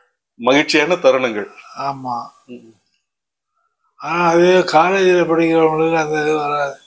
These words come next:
Speaker 1: ம், ம், ம். ஆமா, இனம் புரியாத வயதுல ஏற்படுற ஈர்ப்பு வந்து கடைசி வரைக்கும் நிக்கும்னு சொல்ல வரீங்க.
Speaker 2: ஆமா.
Speaker 1: அதனாலதான் உங்களோட அன்பா, அன்பு பாராட்டி குடும்பத்தோட வந்து உங்க அந்த நினைவுகளை பகிர்ந்துக்கிறதுக்கு ஈராண்டுக்கு ஒரு முறை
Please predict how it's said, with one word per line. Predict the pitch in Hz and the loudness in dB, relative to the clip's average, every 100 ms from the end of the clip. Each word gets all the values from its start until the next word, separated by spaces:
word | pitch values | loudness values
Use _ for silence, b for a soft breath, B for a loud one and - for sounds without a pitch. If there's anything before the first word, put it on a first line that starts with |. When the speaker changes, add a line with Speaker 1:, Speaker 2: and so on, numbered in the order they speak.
| _ _ | _ _
Speaker 1:
ம், | 127 127 113 - | -2 0 -2 -6
ம், | 107 104 _ | -16 -18 _
ம். | _ - _ _ _ _ _ _ _ _ _ _ _ _ _ _ _ _ _ _ _ - | _ -20 _ _ _ _ _ _ _ _ _ _ _ _ _ _ _ _ _ _ _ -6
ஆமா, | 117 95 - | -6 -6 -6
இனம் | 131 196 | -2 0
புரியாத | 196 196 196 214 233 | 0 2 2 2 2
வயதுல | 214 185 190 190 175 | 2 2 2 2 2
ஏற்படுற | 165 165 165 147 147 131 143 | 0 0 -2 -2 -2 -2 -2
ஈர்ப்பு | 208 226 208 170 | -4 -2 0 0
வந்து | 170 240 | 0 -4
கடைசி | 247 160 196 233 | -2 -2 -2 0
வரைக்கும் | 214 208 214 190 | 2 2 -2 -4
நிக்கும்னு | 156 160 165 | -2 -2 -2
சொல்ல | - 113 | -4 -4
வரீங்க. | 101 98 _ _ _ _ | -6 -8 _ _ _ _
Speaker 2:
ஆமா. | - - - - _ _ _ _ _ - | -20 -20 -20 -20 _ _ _ _ _ -4
Speaker 1:
அதனாலதான் | 151 165 170 180 226 | 0 2 2 2 2
உங்களோட | 196 170 175 185 208 190 156 143 | 2 2 4 4 4 4 4 0
அன்பா, | 156 180 190 185 185 165 | -2 0 2 4 4 4
அன்பு | 143 151 185 170 | 2 -2 -2 2
பாராட்டி | 165 160 156 - 214 | 2 2 0 -2 -6
குடும்பத்தோட | - 165 170 170 180 185 | -2 -2 -2 0 2 2
வந்து | 170 165 208 | 0 0 0
உங்க | 190 160 160 143 | 0 0 2 2
அந்த | 131 135 | 0 -2
நினைவுகளை | 135 165 208 190 175 165 | -4 0 2 2 2 -2
பகிர்ந்துக்கிறதுக்கு | 151 165 170 156 151 147 185 226 185 | -4 -6 -4 -2 -2 -4 -4 -2 0
ஈராண்டுக்கு | 165 165 170 180 170 | 0 0 0 -4 -6
ஒரு | 151 | -6
முறை | 156 208 | -6 -6